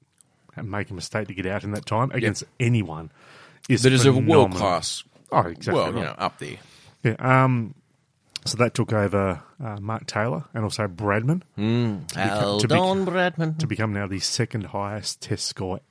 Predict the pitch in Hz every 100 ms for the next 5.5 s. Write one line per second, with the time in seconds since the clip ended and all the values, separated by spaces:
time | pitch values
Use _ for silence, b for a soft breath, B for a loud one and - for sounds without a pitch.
0 | _ 110 98 92 85 78 - - - _
1 | _ 80 - - 78 82 - 110 98 95
2 | 92 95 98 92 92 98 85 107 127 101
3 | 95 101 90 - - 90 92 95 117 113
4 | - 92 101 95 107 185 B B B -
5 | 123 107 98 95